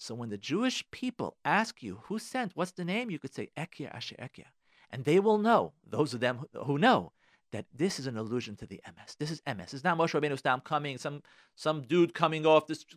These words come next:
coming off and saying, "Oh, I'm gonna help you." No, there's, there's, there's, there's substance over here. It's, he's using a special name of HaKadosh Baruch Hu, "Ekia Asher Ekia," which is emes, which is emes. I'm gonna actually go one step further, which I actually heard from Re-, Rebbe Chaim.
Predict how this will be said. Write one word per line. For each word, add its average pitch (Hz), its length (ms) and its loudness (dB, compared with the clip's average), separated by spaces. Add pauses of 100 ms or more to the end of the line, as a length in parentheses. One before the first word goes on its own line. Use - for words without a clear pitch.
coming 156 280 0
off 147 200 8
and 147 100 -10
saying, 151 220 6
"Oh, 151 80 10
I'm 135 160 8
gonna 131 120 -2
help 120 220 2
you." - 160 -20
No, 101 80 -6
there's, 170 240 -4
there's, 175 240 -4
there's, 165 320 -4
there's 175 320 0 (300)
substance 170 600 2
over 85 200 -10
here. 87 200 -18
It's, - 160 -20 (300)
he's 180 260 -8
using 151 300 -2
a 104 60 -6
special 139 420 -2
name 131 180 -8
of 104 80 -8
HaKadosh 98 360 -10
Baruch 110 160 -2
Hu, - 160 -10 (100)
"Ekia 127 400 -10
Asher - 240 -12
Ekia," 104 360 -14 (500)
which 113 200 -6
is 95 160 -8 (140)
emes, - 600 -12 (420)
which - 180 -10
is 104 220 -10
emes. 98 300 -10
I'm 147 160 -2
gonna 185 100 -2
actually 131 260 -2
go 110 140 -2
one 117 220 -4
step - 260 -2
further, 110 220 0
which 87 120 -10
I 67 60 -6
actually - 240 -8
heard 87 140 -8
from 98 160 -12
Re-, 95 160 -8
Rebbe 90 260 -10
Chaim. 101 240 -6